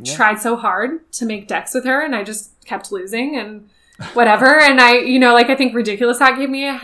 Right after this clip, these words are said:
Speaker 2: a deck, uh, Daniel gave me a deck. Like, it was just nonstop. And I was like, "I just love this card. I need it to work."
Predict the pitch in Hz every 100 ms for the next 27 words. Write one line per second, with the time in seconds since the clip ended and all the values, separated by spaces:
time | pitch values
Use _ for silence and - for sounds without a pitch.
0 | 254 269 226 262 262 262 220 196 196 190
1 | 190 202 214 247 262 262 262 247 262 254
2 | 233 226 240 226 262 247 - _ _ _
3 | - - _ _ _ 233 226 226 349 339
4 | 262 240 233 240 233 - 254 277 269 233
5 | 226 220 220 - 294 269 226 214 220 -
6 | - 214 254 254 214 -